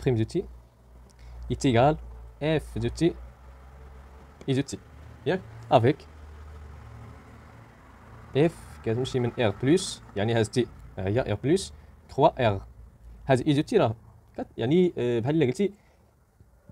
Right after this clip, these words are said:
هذه دون ار، اي دو تي دون ار، اي تي دون ار بلس. دون ار، مزيان؟ اللي هي تي. غادي نديرو اكس، غادي نسهلو علينا القضيه، لانه هنا بحال الا قلتي اي دو تي سور ان بلس اي او كاري دو تي، يعني باش تكتب شويه غادي تعذبك، يعني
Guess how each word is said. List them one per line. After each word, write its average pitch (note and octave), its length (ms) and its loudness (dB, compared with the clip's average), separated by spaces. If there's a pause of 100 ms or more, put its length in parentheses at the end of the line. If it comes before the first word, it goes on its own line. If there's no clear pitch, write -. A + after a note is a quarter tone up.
(200)
هذه C#3 280 4
دون C3 280 4
ار، D3+ 220 2 (180)
اي C3 80 0
دو B2 60 2
تي B2+ 140 -2
دون B2+ 200 0
ار، G3+ 280 0
اي G#3+ 160 0
تي - 320 -6
دون C#3 240 0
ار D3 80 4
بلس. G#2+ 400 -4 (1160)
دون A2 240 -2
ار، F3 220 -4 (320)
مزيان؟ C3 300 -4 (680)
اللي A2 160 0
هي G#2+ 60 2
تي. B2 240 -2 (320)
غادي A#2+ 140 2
نديرو B2+ 320 4
اكس، G3 220 2
غادي G#2 160 2
نسهلو A#2 340 0
علينا B2 340 0
القضيه، A#2 520 0 (180)
لانه A#2+ 200 0
هنا A2+ 160 2
بحال A#2 140 2
الا B2 80 2
قلتي B2 220 -2 (220)
اي A#2 80 0
دو A2+ 100 2
تي B2 240 0
سور A#2+ 320 -2 (220)
ان A#2+ 200 -2 (160)
بلس B2 420 0
اي A#2 200 2
او A2+ 60 -2
كاري A#2 200 2
دو A2 80 2
تي، A2+ 140 -4
يعني B2 320 2 (100)
باش C3 140 -2
تكتب D3+ 200 -2
شويه D#3 180 -2
غادي D3 140 0
تعذبك، G#2 280 -2
يعني C3 300 0